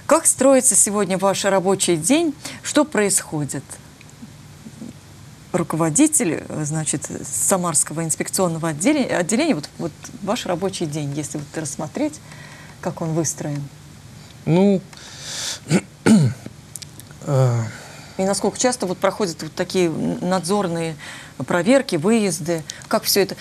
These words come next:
Speaker 1: Это по плановым, плановой проверке, либо вы реагируете еще на сигналы от, там,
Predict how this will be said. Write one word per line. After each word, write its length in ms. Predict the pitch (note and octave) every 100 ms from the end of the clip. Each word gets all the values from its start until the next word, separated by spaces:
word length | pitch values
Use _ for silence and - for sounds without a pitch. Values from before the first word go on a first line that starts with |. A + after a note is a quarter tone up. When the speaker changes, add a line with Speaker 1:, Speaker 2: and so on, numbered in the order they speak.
| - -
Speaker 1:
Это 220 | A3+ G3+
по 460 | - B3 B3 A#3+ - -
плановым, 580 | B3 D#4+ C#4+ G3+ E3+ D3 - -
плановой 400 | B3+ D#4+ A#3+ F#3+
проверке, 540 | F#3+ G3 F3+ E3+ -
либо 200 | F#3 G#3
вы 180 | G3 G#3
реагируете 560 | G3+ G3 G3 F#3 F3 F3
еще 160 | -
на 100 | F3+
сигналы 480 | E3 F3 F3+ F3 D#3+
от, 80 | D#3+ - -
там, 220 | D#3+